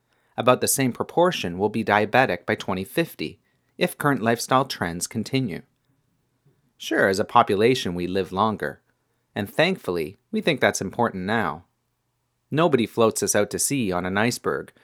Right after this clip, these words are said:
or leaves us behind to fend for ourselves the moment we become enfeebled. But we don't always live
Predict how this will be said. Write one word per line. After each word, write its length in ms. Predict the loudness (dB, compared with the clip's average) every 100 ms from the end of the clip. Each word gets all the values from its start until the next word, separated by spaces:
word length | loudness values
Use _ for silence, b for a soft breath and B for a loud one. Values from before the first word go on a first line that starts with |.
| b b
or 120 | 4
leaves 320 | 4 2 4
us 100 | 2
behind 440 | 2 0 2 2 -2
to 40 |
fend 260 | 0 0 2
for 140 | 2
ourselves 560 | 2 2 2 2 0 -4
the 80 |
moment 400 | 0 0 0 -2
we 140 | -6 -8
become 320 | -6 -6 -6
enfeebled. 640 | -8 -6 -6 -4 -6 -8 -16 _ _ _ _ _ _ _ _ _
But 100 | -2
we 100 | 0
don't 200 | 2 2
always 300 | 2 0 0
live 400 | 0 0 -2 -6